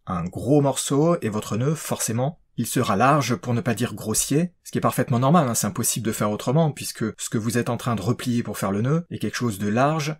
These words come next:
et qui n'est pas adapté pour faire des nœuds, hein, évidemment, c'est pas un bout de corde, par nature. Ça veut pas dire que ce soit difficile de faire des nœuds, c'est juste que vos nœuds sont forcément géants, entre guillemets. Ce qui a l'avantage, par contre, euh, qu'ils sont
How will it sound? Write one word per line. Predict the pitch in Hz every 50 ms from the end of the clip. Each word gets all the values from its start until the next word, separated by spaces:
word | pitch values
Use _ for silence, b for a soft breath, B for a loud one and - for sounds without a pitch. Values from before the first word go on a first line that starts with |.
| _ -
et | 120
qui | - - 120
n'est | 107 -
pas | - 113
adapté | 110 98 98 - - 160 160 147
pour | - - -
faire | - 123 104 98 92
des | 107 95
nœuds, | 104 135 147 151 131 120
hein, | 117 117
évidemment, | 107 95 95 104 98 123 143 143
c'est | 135 - - 98
pas | - 123 117
un | 110
bout | 101 117
de | - -
corde, | - 127 107 92 87 - - _
par | _ - - -
nature. | 107 107 - - 113 95 - - _ _ _ _ _ _ _ _ _
Ça | - - 135
veut | 131 135
pas | 151 143
dire | 135 147 160 151
que | - 135
ce | - 127
soit | - - 127 110
difficile | 101 92 120 120 - 143 131 - - 165 160 143 117 101
de | 101 95
faire | - - 101
des | 104 120
nœuds, | 147 180 175 - - _ _
c'est | - - 110 101
juste | 117 151 170 - -
que | - 123 123
vos | 135 135 123 104 110 107
nœuds | 113 127 147
sont | 151 - 131
forcément | 113 - - - - 107 107 120 131 135 143 139 - -
géants, | 107 92 101 117 123 123 117 110 101 90
entre | 95 - - 110
guillemets. | 98 101 98 101 85 - - _ _ _ _ _ _ -
Ce | - -
qui | - - 143
a | 139
l'avantage, | 135 127 113 117 110 - 135 143 147 - - -
par | 101 -
contre, | - - 139 139 - - -
euh, | 123 120 123
qu'ils | - - - -
sont | - 123 113 117